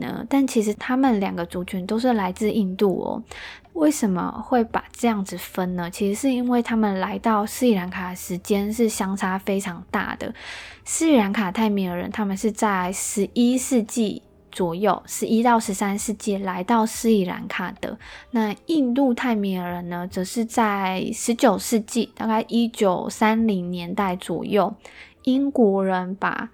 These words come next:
这些印度南部的泰米尔人带到斯里兰卡的。那为什么呢？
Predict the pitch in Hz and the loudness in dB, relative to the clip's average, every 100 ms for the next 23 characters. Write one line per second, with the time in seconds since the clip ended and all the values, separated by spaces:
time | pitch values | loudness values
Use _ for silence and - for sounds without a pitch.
0 | _ - 214 - 208 190 190 185 - 226 | _ -4 -4 0 0 2 2 0 0 -2
1 | 208 220 196 175 190 202 180 - 202 185 | 2 2 2 -2 0 2 2 0 -2 -2
2 | 170 165 - 214 - - - _ - 233 | -4 -6 -8 -10 -16 -20 -20 _ -2 0
3 | 196 214 190 208 - 214 202 202 170 64 | 2 4 4 2 -4 0 2 2 0 -4
4 | - - - - - - 262 269 294 285 | -6 -6 -6 -8 -12 -4 0 4 4 4
5 | 214 180 175 175 175 | 0 -2 -4 -6 -6